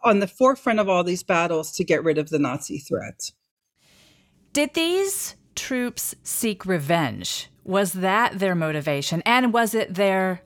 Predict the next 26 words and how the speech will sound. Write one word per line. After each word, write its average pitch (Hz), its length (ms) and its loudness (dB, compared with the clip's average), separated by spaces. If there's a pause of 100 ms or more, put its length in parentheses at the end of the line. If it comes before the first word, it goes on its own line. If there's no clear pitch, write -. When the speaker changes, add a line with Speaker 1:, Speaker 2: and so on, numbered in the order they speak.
Speaker 2:
approach - 640 -2 (220)
to 165 320 -4
combat? 190 420 0 (560)
Speaker 1:
That's 247 220 4
a 277 40 4
great 254 300 2
question. 220 480 -2
So 240 300 4
when 247 340 0
Quentin 359 280 0
Tarantino 247 720 2
put - 140 -2
out 196 160 2
this 185 240 -6
movie 190 300 2
called 185 180 2
Inglourious 170 520 2
Basterds, 143 600 -2
which 170 160 -4
was 190 140 0
a 196 80 2
Jewish 196 420 0
revenge 160 420 0
fantasy 202 540 0
about 185 280 0
commandos, 175 640 0